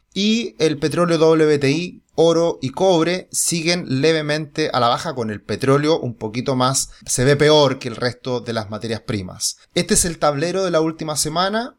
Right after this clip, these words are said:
bastante colorido, con muchos, muchas caídas importantes, como Tesla la última semana, un seis por ciento, Microsoft cayendo un dos por ciento,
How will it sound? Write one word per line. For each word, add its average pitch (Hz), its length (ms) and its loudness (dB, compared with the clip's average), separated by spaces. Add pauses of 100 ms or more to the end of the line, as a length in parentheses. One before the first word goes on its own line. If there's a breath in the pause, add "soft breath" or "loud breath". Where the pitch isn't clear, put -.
bastante 147 1500 0 (220 soft breath)
colorido, 147 760 4
con 110 340 -6
muchos, 147 680 -2 (220 soft breath)
muchas 139 280 -2
caídas 139 400 2
importantes, 131 560 -6
como 120 240 -6
Tesla 156 400 0
la 147 80 0
última 143 300 -6
semana, 147 500 -2 (180 loud breath)
un 120 160 -2
seis 139 300 0
por 127 160 -6
ciento, 190 600 -2 (200 soft breath)
Microsoft 147 640 -2
cayendo 139 560 -2
un 120 220 -6
dos 135 140 -4
por 139 180 -6
ciento, 175 600 -2